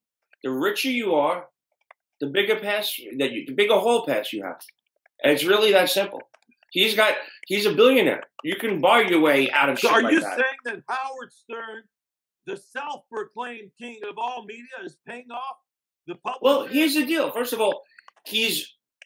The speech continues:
Speaker 1: all those, uh, media outlets that would normally destroy somebody are all, like, they're all in cahoots together.
Speaker 2: Steve Grillo, you're a straight arrow, and I like your interviewing and your technique. And don't worry about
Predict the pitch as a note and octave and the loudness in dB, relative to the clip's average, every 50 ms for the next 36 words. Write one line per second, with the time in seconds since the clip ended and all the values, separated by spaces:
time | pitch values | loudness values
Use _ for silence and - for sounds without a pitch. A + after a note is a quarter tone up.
0 | _ _ _ _ - G3 G#3+ B3 B3+ D4 C4+ C4+ A#3+ F#3+ F#3+ G3 F#3 F#3+ F#3 F3 | _ _ _ _ 2 2 2 4 4 4 4 4 2 2 0 2 2 2 2 2
1 | F3 G3 A#3 A#3 G#3+ F3 C#3 B2+ B2 A#2+ B2 B2+ B2+ - - D#3+ D3 D3 D3 D3+ | 2 0 0 2 2 2 2 2 -2 -2 -2 -4 -4 -2 -2 0 2 4 4 6
2 | E3+ F#3 G3+ G3+ G3 F#3 E3+ C3 C#3+ C3+ - - - E3+ F3+ F#3+ G#3+ - - - | 6 4 4 4 4 2 2 0 0 -2 -2 -4 -2 0 2 2 2 2 0 -2
3 | B2 - - F#2 - G2+ - - - - - - _ - - - - _ _ _ | -4 -6 -6 -8 -10 -10 -10 -12 -12 -14 -20 -18 _ -20 -20 -20 -20 _ _ _
4 | _ - D#3+ E3 F3 G#3 A3+ A#3 A3 G#3 F3+ E3 F3 E3 C3+ - F#3+ F3 F3 F#3 | _ -2 0 0 2 2 2 2 2 0 2 2 2 2 2 2 0 0 2 2
5 | A3+ A#3+ A3+ G#3 G3 - G3 E3+ G3 B3 C#4 - - - G#2+ A2 F#2 - - - | 2 2 2 2 0 -2 -2 -2 0 -2 -2 -2 -4 -4 -4 -6 -8 -10 -12 -18
6 | - B3+ F#3+ - D#3 G#3+ B3 C4 C4 B3+ B3 A3+ A3 G#3+ A3 A3 G3+ D#3+ _ _ | -20 -20 -18 -14 -12 -10 -8 -6 -6 -4 -6 -6 -8 -10 -10 -10 -10 -14 _ _
7 | _ A3+ A#3+ B3 A#3+ A3+ A#3 A#3+ A#3+ A#3+ A#3 - - _ _ _ _ _ _ _ | _ -12 -10 -10 -10 -10 -8 -10 -10 -10 -12 -14 -16 _ _ _ _ _ _ _
8 | - G3+ G#3+ A3 A3 G#3 G#3 A#3+ C4 C#4 C4 _ _ A#3 G#3+ G#3+ - - B3+ C4 | -16 -14 -14 -14 -14 -14 -12 -12 -12 -12 -14 _ _ -12 -12 -12 -12 -18 -16 -14
9 | B3+ A#3 G3+ D#3+ E3 F#3+ F#3+ F#3 F#3+ G3 G3 G3 _ _ _ _ _ _ _ _ | -12 -12 -12 -12 -10 -8 -8 -8 -8 -8 -12 -14 _ _ _ _ _ _ _ _
10 | _ _ G3 G3+ G3+ G#3 G3 G3 - - A3 A3 G3+ - _ A3+ A#3+ B3 A3 G3+ | _ _ -16 -16 -10 -12 -12 -12 -12 -14 -12 -12 -12 -16 _ -18 -16 -10 -10 -10
11 | G3 - _ _ _ _ _ - G#3+ G#3+ - D#4+ E4+ F#4 F#4+ E4 D#4 D#4 D#4+ D#4+ | -10 -10 _ _ _ _ _ -16 -16 -12 -10 -8 -8 -8 -8 -8 -10 -10 -8 -8
12 | D4+ B3+ A3+ E3 - B3+ B3+ B3 | -8 -10 -12 -10 -10 -10 -10 -10